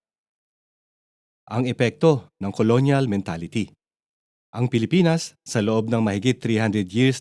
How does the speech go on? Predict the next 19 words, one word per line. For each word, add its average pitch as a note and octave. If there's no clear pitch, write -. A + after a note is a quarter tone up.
ng G#2
kolonisasyon G#2
ng F2
Spain C3+
at A#2
halos B2
fifty G#2+
years B2
ng G#2
pananakop G#2
ng G#2+
mga F#2
Amerikano, C3+
naitanim A#2+
sa A2
isipan B2
ng G2+
maraming F#2+
Pilipino D3